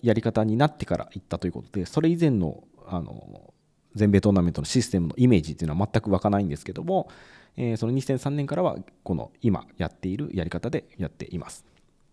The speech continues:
そして前回も少しお伝えさせていただいたんですけども、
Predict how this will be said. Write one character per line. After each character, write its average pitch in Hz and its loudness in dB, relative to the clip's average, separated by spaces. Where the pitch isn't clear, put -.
そ 170 -6
し - -10
て 165 2
前 208 2
回 151 0
も 113 -2
少 - -4
し 92 -8
お 113 -12
伝 104 -2
え 101 -2
さ 101 -10
せ 104 -4
て 98 -6
い 92 -8
た 98 -2
だ 98 -2
い 95 -2
た 95 -2
ん 95 -2
で 85 -2
す - -14
け 87 -8
ど 82 -10
も、 175 -4